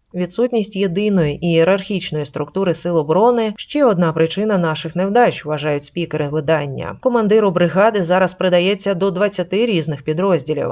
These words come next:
Йому не вистачає компетентності ними керувати, бо його рівень — командування бригадою. Наразі Генеральний штаб функціонує не на стратегічному рівні, а на рівні оперативного командування.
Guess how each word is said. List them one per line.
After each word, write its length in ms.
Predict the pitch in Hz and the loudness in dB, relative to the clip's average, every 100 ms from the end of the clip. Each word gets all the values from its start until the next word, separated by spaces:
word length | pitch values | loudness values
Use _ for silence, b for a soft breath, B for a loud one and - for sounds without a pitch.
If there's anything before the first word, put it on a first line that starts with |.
| 104 | -6
Йому 320 | 190 226 262 269 | -2 0 0 0
не 220 | 226 254 | 2 2
вистачає 480 | 254 226 208 226 220 | 2 0 -2 0 0
компетентності 960 | 226 202 208 - 214 160 147 135 - | -2 -4 -4 -2 -2 -2 -6 -8 -4
ними 280 | 151 165 147 | -2 -2 -4
керувати, 680 | - 170 190 202 147 131 123 | -4 -2 2 2 0 -6 -8
бо 160 | 196 226 | 0 2
його 280 | 196 175 165 | 2 2 2
рівень — 380 | 196 240 233 208 | 4 4 2 0
командування 580 | 175 165 160 160 160 165 | -2 0 0 0 0 0
бригадою. 760 | 160 196 226 214 143 131 123 131 | 0 0 2 0 0 -6 -6 -4
Наразі 460 | 202 214 262 214 | 0 2 2 2
Генеральний 560 | 180 185 180 175 165 156 | 0 0 2 2 2 -2
штаб 300 | - 196 214 | 0 0 0
функціонує 720 | 196 156 156 160 180 214 190 | 0 -6 -4 -4 0 0 0
не 200 | 180 226 | 0 0
на 100 | 233 | -2
стратегічному 760 | - 226 220 202 220 - 190 190 | -2 0 0 -2 -4 -4 -2 0
рівні, 400 | 180 175 170 165 | 0 0 -2 -2
а 140 | 175 | -2
на 140 | 175 170 | 0 0
рівні 260 | 202 196 | -2 0
оперативного 720 | 175 175 185 175 165 147 151 | -2 0 -2 -2 -4 -6 -8
командування. 840 | 147 190 220 208 147 139 139 135 | -6 -2 -2 -2 -4 -8 -8 -10